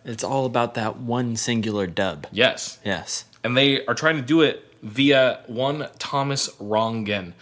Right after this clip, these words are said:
Speaker 2: Now, Drew, Thomas Rongen was and is an old school player and an old school coach.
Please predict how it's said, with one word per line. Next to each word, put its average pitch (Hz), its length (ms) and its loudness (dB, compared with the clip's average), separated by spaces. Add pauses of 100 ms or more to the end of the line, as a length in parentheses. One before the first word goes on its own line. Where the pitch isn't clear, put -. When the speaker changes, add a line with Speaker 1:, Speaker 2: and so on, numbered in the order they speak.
(320)
Speaker 2:
Now, 135 120 4
Drew, 123 300 2 (640)
Thomas 202 360 2
Rongen 165 600 2 (640)
was 156 440 4
and 143 360 0
is 110 640 -2 (280)
an 92 100 -8 (100)
old 156 220 2
school 156 240 -2
player 131 520 4
and 104 100 -6
an 104 120 -6
old 123 240 -2
school 113 580 -6
coach. - 520 -6